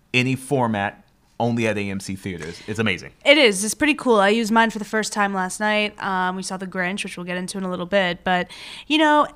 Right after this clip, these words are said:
Speaker 2: eh, Quixote had said something that hit the nail on the head. They know their, they know what they have. They know the value of what they have. And they know that people are gonna pay it because, um, you know, it's, A M C is a reputable company.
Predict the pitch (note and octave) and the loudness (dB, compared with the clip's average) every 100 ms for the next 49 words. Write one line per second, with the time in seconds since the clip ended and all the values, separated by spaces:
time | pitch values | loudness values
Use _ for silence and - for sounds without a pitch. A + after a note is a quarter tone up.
0 | _ - - A3 A3+ D#3+ F3 - F4+ F#4+ | _ -18 -14 -12 -12 -12 -12 -4 2 4
1 | E4 E4 F4+ C#4+ A3+ G#3 G#3 A3 A3 A3 | 4 2 0 0 0 0 0 0 0 0
2 | G3+ G3+ A#3+ F3 F#3 A3 A#3 A3+ A#3 A#3+ | -2 0 0 0 0 4 4 4 2 4
3 | A#3 G3+ F3+ A3+ C#4 B3+ A#3+ A3 G#3+ G#3 | 2 0 -2 -2 0 0 0 0 -2 0
4 | G3+ G#3 G#2 C#2+ - - G3 G#3+ G#3+ G#3+ | 4 4 2 -6 -14 -6 -2 0 2 0
5 | G3 G3+ G#3 G#3 F3+ F#3 F3 F3+ E3+ D#3+ | 4 6 6 2 -2 -6 -6 -2 0 -2
6 | F3+ - G3+ G#3 A3 G#3+ G3 G#3 G#3+ G#3+ | -8 -10 -6 -2 -2 -2 -4 -6 -4 -4
7 | G#3 G3 - G3 E3+ - G3 - F#3 F3+ | -4 -6 -2 -2 -2 -6 -12 -6 -2 -2
8 | F3 F3 - - - - - _ - G3 | -4 -6 -10 -14 -20 -20 -20 _ -2 2
9 | G3 G3 F#3+ F#3 F3+ - _ _ A#3 A3+ | 4 6 4 2 -6 -12 _ _ -2 0
10 | G#3+ F#3 F#3 F#3+ - G#3 G3+ - - - | 2 2 2 0 -2 -4 -2 -4 -4 -6
11 | - _ _ _ _ _ _ _ _ _ | -10 _ _ _ _ _ _ _ _ _
12 | _ _ - - - C#4 D#4 C4+ - D#4 | _ _ -20 -16 2 4 6 4 2 2
13 | C4+ A3 A#3 A3+ A3 G#3 G#3+ C4+ C#4 - | 2 4 2 2 0 0 0 0 0 -12
14 | G#3+ | -16